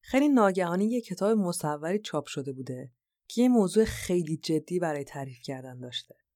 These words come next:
حالا یهویی دنیای سرگرمی و هنر باید کامیک رو جدی می‌گرفتن.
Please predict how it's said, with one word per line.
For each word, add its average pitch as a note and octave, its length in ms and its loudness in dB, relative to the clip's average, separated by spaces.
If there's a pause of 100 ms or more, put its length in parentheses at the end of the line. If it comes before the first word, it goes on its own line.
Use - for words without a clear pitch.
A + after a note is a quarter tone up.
(400)
حالا E3+ 260 2
یهویی F3 560 2
دنیای E3+ 480 -2
سرگرمی D3 760 -4
و F3 60 -2
هنر C#3+ 440 -6 (260)
باید E3+ 300 0
کامیک E3 340 -2
رو A#3 120 2
جدی D#3+ 440 -2
می‌گرفتن. C3 560 -6